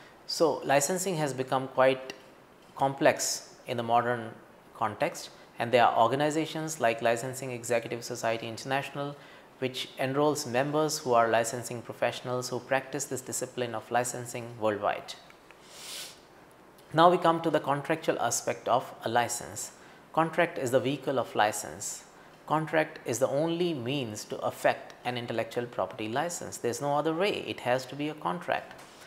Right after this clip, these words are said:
Now, all the essentials that are the required, that are required to be complied with in case of a normal contract, in case of an ordinary contract, are also required in case of a license. Now, there are certain aspects which need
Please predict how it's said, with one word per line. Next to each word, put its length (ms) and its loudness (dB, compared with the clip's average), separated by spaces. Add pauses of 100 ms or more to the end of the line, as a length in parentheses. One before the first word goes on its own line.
(280)
Now, 160 2
all 220 8
the 100 6
essentials 840 0 (400)
that 220 4
are 320 8 (140)
the 80 4
required, 640 6
that 120 4
are 160 2 (160)
required 480 4
to 60 -2
be 100 0
complied 600 4
with 120 2
in 140 -2
case 260 -4
of 120 -4
a 80 -2
normal 360 0
contract, 800 -4 (240)
in 80 -10
case 220 -2
of 120 -4
an 80 -2
ordinary 440 2
contract, 640 -6 (340)
are 140 8
also 320 6
required 420 4
in 140 -4
case 220 -4
of 120 -6
a 60 -2
license. 720 -6 (600)
Now, 240 4
there 140 6
are 20 4
certain 480 2 (240)
aspects 500 2
which 220 -6
need 260 -2